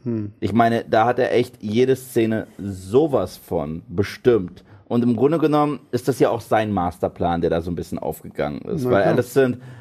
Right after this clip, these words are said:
Speaker 2: hat ja probiert, ähnlich wie Rhaenyra gerade in Dragonstone, probiert ein bisschen pragmatischer zu sein. Aber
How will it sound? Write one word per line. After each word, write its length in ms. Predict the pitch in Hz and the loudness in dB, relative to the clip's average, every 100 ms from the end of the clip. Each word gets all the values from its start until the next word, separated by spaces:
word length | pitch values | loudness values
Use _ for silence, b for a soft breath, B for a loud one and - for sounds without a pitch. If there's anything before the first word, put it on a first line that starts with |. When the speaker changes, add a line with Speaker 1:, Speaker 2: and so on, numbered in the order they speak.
| B | B
Speaker 2:
hat 160 | 110 107 | -2 2
ja 100 | 123 | 0
probiert, 580 | - 107 104 120 143 - | 0 -6 -2 2 2 2
ähnlich 320 | 123 135 131 | 0 0 0
wie 100 | 120 | 0
Rhaenyra 500 | 123 117 113 165 160 | 2 2 4 4 4
gerade 340 | 104 98 101 101 | 2 2 2 2
in 120 | 98 | 0
Dragonstone, 600 | 104 107 120 - 95 95 | 0 0 -2 0 2 2
probiert 440 | 92 101 98 101 - | -2 -4 0 -2 0
ein 80 | 98 | -2
bisschen 300 | 98 - 98 | -2 0 -2
pragmatischer 640 | 95 92 107 123 101 95 | -2 2 2 2 -2 -8
zu 120 | - | -6
sein. 400 | 87 87 92 131 143 b b b b b b b _ - | -2 0 2 0 -4 b b b b b b b _ 0
Aber 540 | 110 104 110 104 104 | 2 4 2 4 2